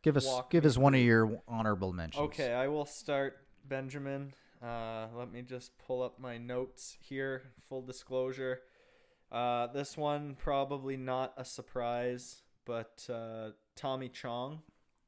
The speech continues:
Speaker 2: I will pick
Speaker 1: <laughs>
Speaker 2: Tommy Chong from classic, uh, Cheech and Chong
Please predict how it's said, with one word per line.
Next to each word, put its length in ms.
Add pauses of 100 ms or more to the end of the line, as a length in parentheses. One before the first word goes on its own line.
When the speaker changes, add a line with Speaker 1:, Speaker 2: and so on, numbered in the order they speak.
(240)
Speaker 2:
I 100
will 120
pick 320
Speaker 1:
<laughs> 60
Speaker 2:
Tommy 300
Chong 500 (720)
from 420 (200)
classic, 540 (180)
uh, 200 (100)
Cheech 320
and 100
Chong 440